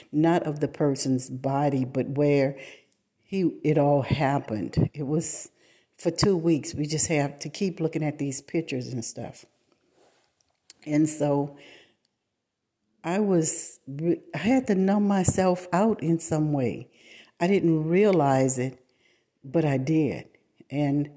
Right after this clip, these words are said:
so, you know, still doing the normal things, coming home, cooking, taking care of the family, and doing all these good things.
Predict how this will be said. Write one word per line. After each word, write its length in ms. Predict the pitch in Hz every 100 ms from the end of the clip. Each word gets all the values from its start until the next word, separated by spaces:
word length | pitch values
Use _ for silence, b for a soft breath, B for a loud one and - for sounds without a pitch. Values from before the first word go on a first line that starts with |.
| b b b b _
so, 680 | - 170 160 147 139 - - _ _ _
you 140 | 175
know, 100 | 165
still 440 | 160 - 185 180 180
doing 600 | 170 165 165 160 156 - - -
the 180 | 135
normal 520 | 147 151 156 156 160 156
things, 400 | 156 151 151 -
coming 340 | - 147 151
home, 400 | 151 143 139 143 B B B B _
cooking, 360 | - 165 160 160
taking 340 | 170 151 160
care 240 | 165 151
of 60 | 151
the 60 | 151
family, 540 | - 147 143 143 147
and 120 | 139
doing 320 | 147 147 147
all 200 | 147 139
these 200 | 143 143
good 260 | 143 143 143
things. 440 | 143 135 139 -